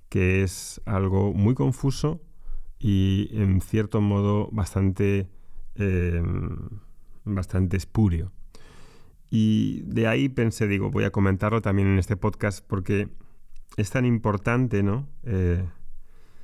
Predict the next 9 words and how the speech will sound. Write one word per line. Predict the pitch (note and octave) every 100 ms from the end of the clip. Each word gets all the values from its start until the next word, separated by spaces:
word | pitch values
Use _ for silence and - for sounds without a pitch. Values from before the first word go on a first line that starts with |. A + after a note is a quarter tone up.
| - - - - - -
el | - F2+
ser | - A#2 A2 G#2+ F#2+
una | A#2 G#2 G2
persona | F#2+ - G#2+ G#2+ G#2 F#2+ - - - - - - - -
que | G2+
tenga | G2 A2+ A#2 A#2 A2+ A2
una | G#2 G2+ G2 G2 -
madurez | A2 G2 F#2 F#2+ G#2 A2 -
interna | F#2+ F#2+ A#2 A2 F#2+